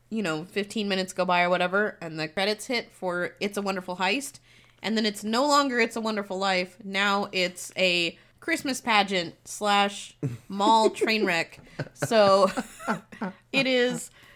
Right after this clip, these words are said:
just hilarious, and these cops are just, you know, they're the worst at their jobs. They're good at their jobs, but they're also, like, just the fucking worst, so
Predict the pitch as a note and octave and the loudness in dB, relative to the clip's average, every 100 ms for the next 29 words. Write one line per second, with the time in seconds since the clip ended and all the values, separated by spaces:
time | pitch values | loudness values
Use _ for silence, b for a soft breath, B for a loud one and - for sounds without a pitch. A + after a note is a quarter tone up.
0 | - - A3+ A3+ - - A3+ G#3 A3 G#3+ | -20 -2 0 0 -4 -6 -4 0 4 6
1 | G3 G3 G3+ - - G3 F3+ F#3+ G#3 - | 6 4 0 -4 -6 -4 -4 -4 -4 -2
2 | G#3 G3 G3 G3+ G3 F#3+ F#3+ - - F#3+ | 2 2 2 -8 -6 -8 -8 -12 -6 -4
3 | D#3+ D#3+ E3+ C4+ D#4 D#4+ C4+ C4+ C4+ A#3+ | -2 -4 -2 -2 0 -2 -2 -4 -4 -8
4 | A#3 A3 G#3 F3+ F#3+ A3 A3 - b b | -4 -2 0 0 2 0 -4 -12 b b
5 | b - A#3+ A#3+ C4 C#4 C4 C4+ B3+ A#3+ | b 0 0 2 0 0 0 0 0 0
6 | A#3+ G#3+ G#3 G3 F3 D4+ D#4 G#3 F3 E3 | 0 -2 -4 -2 0 -2 -2 -4 -2 -4
7 | - F3+ F#3 F#3 F3 E3 F3+ F3+ D#3+ D#3+ | -8 -6 -6 -4 -8 -8 -8 -8 -8 -6
8 | E3 F3 - - - E3 C#3+ C#3+ | -6 -6 -10 -16 -8 -4 -2 -4